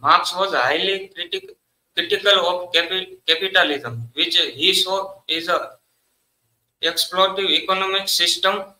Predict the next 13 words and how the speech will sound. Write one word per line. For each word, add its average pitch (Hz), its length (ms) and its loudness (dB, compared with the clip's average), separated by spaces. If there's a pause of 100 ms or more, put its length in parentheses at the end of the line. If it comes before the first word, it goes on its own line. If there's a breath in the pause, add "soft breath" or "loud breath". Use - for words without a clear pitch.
that, 165 240 2
uh, 147 340 2
co-, 139 340 0
concentrate 190 600 -2 (760)
power 170 540 2 (140)
and 160 240 2
wealth 180 340 2 (380)
i-, - 260 -2
in 165 180 -4
the 165 100 2
hands 160 420 2
of 175 440 -4
bourgeois, 180 500 -2